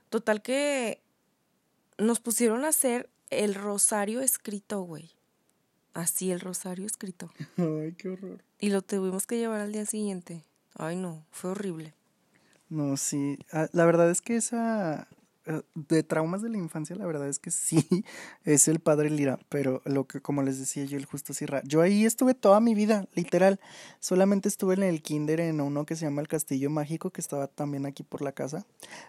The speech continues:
Speaker 2: pero lo que fue toda la primaria, toda la secundaria y toda la prepa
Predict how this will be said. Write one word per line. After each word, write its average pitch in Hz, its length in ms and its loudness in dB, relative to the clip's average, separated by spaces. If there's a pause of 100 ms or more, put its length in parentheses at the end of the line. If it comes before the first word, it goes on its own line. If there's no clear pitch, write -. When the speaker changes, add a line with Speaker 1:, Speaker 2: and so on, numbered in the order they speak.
Speaker 2:
pero 143 180 6
lo 135 140 6
que 135 100 -2
fue - 260 0 (200)
toda 160 320 6
la 190 120 2
primaria, 127 680 -4 (300)
toda 147 300 6
la 175 100 2
secundaria 127 760 -4 (160)
y 147 160 0
toda 143 580 4
la 170 160 4
prepa 156 500 -4